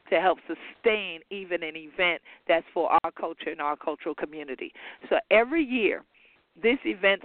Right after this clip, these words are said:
sponsors a God, the Gullah Geechee Sea Island Coalition, All Mobile Productions, the Gullah Geechee Angel Network, and the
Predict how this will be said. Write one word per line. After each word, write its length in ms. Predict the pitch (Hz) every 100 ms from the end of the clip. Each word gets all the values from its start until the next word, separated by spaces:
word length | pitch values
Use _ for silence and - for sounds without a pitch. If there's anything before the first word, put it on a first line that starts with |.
| 160
sponsors 500 | 202 190 175 - 147
a 120 | 135 - -
God, 440 | 185 220 247 262 - _ _ _ _ _ -
the 80 | 160
Gullah 280 | 190 185 196
Geechee 460 | 196 185 160 -
Sea 140 | 240 226
Island 320 | 214 233 226
Coalition, 580 | 262 240 247 240 240 254 _ _ - _ -
All 240 | 196 196
Mobile 380 | 196 180 175 151
Productions, 760 | 185 175 190 226 - 262 269 - _ _ _ -
the 80 | 175
Gullah 260 | 196 185
Geechee 360 | 170 175 - - 190
Angel 340 | 214 262 285
Network, 480 | 254 247 233 240 - _ _ - -
and 80 |
the 60 | 185